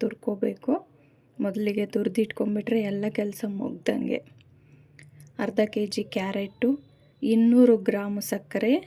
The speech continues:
ದ್ರಾಕ್ಷಿ ಒಂದು ಇಪ್ಪತ್ತೈದು ಗ್ರಾಮು, ಗೋಡಂಬಿ ಒಂದು ಇಪ್ಪತ್ತೈದು ಗ್ರಾಮು,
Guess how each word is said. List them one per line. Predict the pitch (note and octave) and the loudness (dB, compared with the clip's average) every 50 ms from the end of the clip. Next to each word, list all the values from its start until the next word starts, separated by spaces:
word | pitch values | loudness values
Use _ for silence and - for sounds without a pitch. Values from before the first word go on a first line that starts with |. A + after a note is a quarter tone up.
| - _ _ _ _ _ _ _ _ - _ _ _ _ _ _ _ _ _ _ _ _ _ - _ _ _ _ _ _ _ _ _ _ _ _ _ _ _ _ _ _ _ _ _ _ _ _ _ _ _ _ _ _ _ _ - G#3 - | -10 _ _ _ _ _ _ _ _ -20 _ _ _ _ _ _ _ _ _ _ _ _ _ -20 _ _ _ _ _ _ _ _ _ _ _ _ _ _ _ _ _ _ _ _ _ _ _ _ _ _ _ _ _ _ _ _ -6 -2 2
ದ್ರಾಕ್ಷಿ | G#3 G#3 G3 G#3+ A3 A3 - - - A#3 B3 A#3+ A3 | 2 2 2 0 0 -2 -2 0 2 2 4 4 2
ಒಂದು | G#3 G3 F#3+ G#3 | 0 -2 -4 -6
ಇಪ್ಪತ್ತೈದು | G3 - - - - - G#3+ G#3 - - G#3 G#3+ - | -6 -4 -6 -4 -4 -2 -2 -2 -2 -2 -4 -2 -2
ಗ್ರಾಮು, | G#3 G3+ G#3 G3 G3 G#3 B3+ D#4+ D#4 - _ _ _ _ _ _ _ _ _ _ _ _ _ _ _ - - - - | -4 -4 -4 -4 -2 2 2 2 0 0 _ _ _ _ _ _ _ _ _ _ _ _ _ _ _ -14 -8 0 4
ಗೋಡಂಬಿ | A3+ A3+ A3+ A3+ A3+ A3+ A3 A3 A3 A3 A3 B3 C4+ D4 - - _ _ - G#3 | 6 6 6 6 4 4 2 0 0 0 2 2 2 2 0 -2 _ _ -6 -6
ಒಂದು | G3+ G#3 G#3 G#3 | -4 -4 -6 -6
ಇಪ್ಪತ್ತೈದು | G#3 - G#3+ G#3 - G#3 G3+ G#3 - - G#3+ F#3+ | -6 -6 -8 -8 -6 -6 -6 -6 -6 -6 -6 -2
ಗ್ರಾಮು, | A3 G3+ G3 G3 G3 G3 G#3 | -2 -2 -2 -4 -4 -2 0